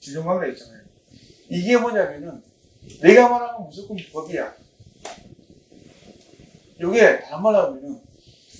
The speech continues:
내가 어렸을 때 이 절에 갔을 때는 절에 건물이 한 개밖에 없었어. 그래서 나가 열심히 불사를 해가지고 이 도량에 많은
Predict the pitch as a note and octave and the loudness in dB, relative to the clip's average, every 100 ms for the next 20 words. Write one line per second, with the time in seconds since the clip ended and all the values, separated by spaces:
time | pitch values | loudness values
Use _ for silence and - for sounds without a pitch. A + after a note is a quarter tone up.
0 | - - - - - D#3+ G#3 A#3 G#3+ A3 | -20 -20 -20 -20 0 4 6 6 4 2
1 | G#3+ G3 F3 - F3+ G3+ G3 F#3 F3+ F3 | -4 -10 -16 -10 -8 -6 -8 -10 -12 -10
2 | E3 - C#3 D3 C#3+ B2+ D#3+ D#3+ D#3 C#3+ | -10 -12 -14 -12 -12 -12 -10 -10 -10 -14
3 | C#3+ D3+ - F3 D#3+ - C#3 - - - | -16 -20 -20 -18 -18 -18 -20 -20 -20 -20
4 | - - _ _ _ - G#3 G3 G3 F3 | -20 -20 _ _ _ 2 4 6 4 2
5 | D#3+ E3+ - F#3 F3 F3 - _ D#3+ - | -2 -4 -8 -12 -14 -20 -20 _ -16 -6
6 | F#3 F3 C3+ C3 B2+ B2+ C3 B2+ _ _ | -2 0 -2 -8 -14 -20 -20 -20 _ _
7 | E3+ F3 D#3+ D3 E3 D#3+ - D#3+ D#3+ F3 | -10 -8 -8 -8 -8 -12 -10 -6 -6 -6
8 | F#3 G3+ | -8 -10